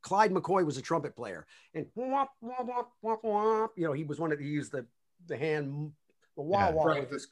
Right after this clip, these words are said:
Speaker 1: thing.
Speaker 2: Okay, and he
Speaker 1: So
Speaker 2: was
Speaker 1: my dad
Speaker 2: real.
Speaker 1: said, "Boy, I'd love to be able to do that with my clarinet." So he said, "Oh, let me see." So he built this little pedal with a potentiometer and stuff to make it. And I remember my dad bringing it home.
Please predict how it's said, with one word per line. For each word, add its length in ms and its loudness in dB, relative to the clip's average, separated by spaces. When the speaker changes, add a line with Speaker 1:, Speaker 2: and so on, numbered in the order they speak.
Speaker 1:
thing. 220 -2
Speaker 2:
Okay, 300 0
and 120 -4
he 80 2
Speaker 1:
So 80 4
Speaker 2:
was 80 6
Speaker 1:
my 20 6
dad 200 6
Speaker 2:
real. 20 2
Speaker 1:
said, 140 2
"Boy, 140 6
I'd 160 8
love 200 8
to 60 2
be 120 6
able 140 4
to 60 4
do 140 0
that 180 4
with 120 0
my 140 2
clarinet." 680 0
So 140 -8
he 60 -4
said, 140 -6
"Oh, 140 0
let 100 0
me 80 0
see." 220 -2
So 140 -4
he 80 0
built 280 2
this 200 -2
little 160 0
pedal 360 0
with 140 -4
a 20 -2
potentiometer 840 -4
and 120 -8
stuff 260 -12
to 100 -8
make 220 -8
it. 80 -10
And 80 -12
I 40 -6
remember 240 -4
my 100 -2
dad 260 0
bringing 240 -6
it 80 -10
home. 340 -6